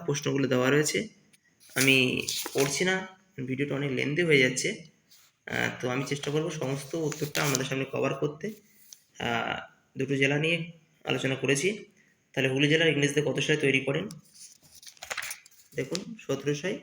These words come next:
পঁচানব্বই সালে। তারপর দেখুন, হুগলি জেলার দক্ষিণাংশ নিয়ে পৃথক হাওড়া জেলা কবে গঠিত হয়? আঠারোশো তেতাল্লিশ সালে, সাতাশে ফেব্রুয়ারি। আহ, বর্তমান পশ্চিম মেদিনীপুরের চন্দ্রকোনা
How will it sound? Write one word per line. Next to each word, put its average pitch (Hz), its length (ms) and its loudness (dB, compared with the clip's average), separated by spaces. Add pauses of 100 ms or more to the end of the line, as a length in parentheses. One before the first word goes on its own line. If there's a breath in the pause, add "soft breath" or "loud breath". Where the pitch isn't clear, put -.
(140)
পঁচানব্বই 135 460 0
সালে। - 240 -4 (680)
তারপর 139 220 2
দেখুন, 151 240 2
হুগলি 147 340 2
জেলার 147 260 6 (480)
দক্ষিণাংশ 143 400 0 (380)
নিয়ে 143 200 2
পৃথক 151 260 0 (120)
হাওড়া 131 240 0
জেলা 143 220 0
কবে 131 220 0
গঠিত 131 260 -2
হয়? 160 180 -2 (640)
আঠারোশো 139 440 -2 (580)
তেতাল্লিশ 135 380 2
সালে, - 160 -4 (180)
সাতাশে 143 300 -4
ফেব্রুয়ারি। - 400 -4 (1300 soft breath)
আহ, 120 320 0
বর্তমান 143 320 0
পশ্চিম 147 240 0
মেদিনীপুরের 160 400 2
চন্দ্রকোনা 147 500 2